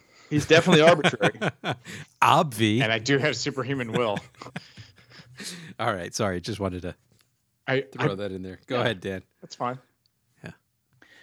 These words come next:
Speaker 1: The other thing I found funny was, um, you know, after Arcady comes back, he's talk-, he's talking about, uh,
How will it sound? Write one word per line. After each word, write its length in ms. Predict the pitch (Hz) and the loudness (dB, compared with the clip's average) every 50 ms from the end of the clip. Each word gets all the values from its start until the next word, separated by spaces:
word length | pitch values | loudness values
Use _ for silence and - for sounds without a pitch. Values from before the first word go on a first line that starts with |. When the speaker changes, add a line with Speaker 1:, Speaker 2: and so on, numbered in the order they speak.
| _ _ - | _ _ 0
Speaker 1:
The 100 | 131 135 | 4 4
other 80 | 147 147 | 4 4
thing 140 | 156 147 127 | 2 0 0
I 60 | 113 | -2
found 280 | 110 - 120 117 113 113 | -2 -2 -4 -4 -6 -6
funny 260 | - 113 107 104 104 | -6 -6 -6 -6 -6
was, 460 | 104 104 101 98 92 92 87 - - - _ _ - | -6 -6 -6 -6 -6 -8 -10 -14 -18 -20 _ _ -12
um, 580 | 98 95 92 90 87 87 87 87 87 85 82 - _ _ _ _ _ _ _ _ _ _ _ - | -8 -8 -6 -6 -6 -8 -8 -10 -12 -14 -16 -18 _ _ _ _ _ _ _ _ _ _ _ -6
you 100 | 117 107 | -6 -2
know, 60 | 98 | -2
after 240 | 104 104 101 - 101 | -2 -2 0 0 0
Arcady 340 | 98 92 - 113 104 98 92 | -2 0 -2 -2 -2 -2 -2
comes 200 | - 98 92 87 | -4 -6 -8 -4
back, 460 | - 98 92 90 87 87 - - - _ _ _ _ _ _ _ _ _ _ _ _ _ _ _ - | 0 0 0 0 0 -4 -8 -12 -20 _ _ _ _ _ _ _ _ _ _ _ _ _ _ _ -2
he's 220 | 156 170 160 - - | 0 0 0 0 2
talk-, 340 | 185 156 156 147 - - _ - | 2 4 4 2 0 -6 _ -14
he's 140 | 139 123 - | -14 -12 -6
talking 380 | - 156 143 143 - 151 131 | -2 -2 0 -2 -2 -4 -8
about, 340 | 123 117 120 110 107 107 107 107 | -6 -2 -2 0 0 0 0 -2
uh, 400 | 101 98 98 95 92 92 92 | -2 -2 -4 -4 -6 -6 -10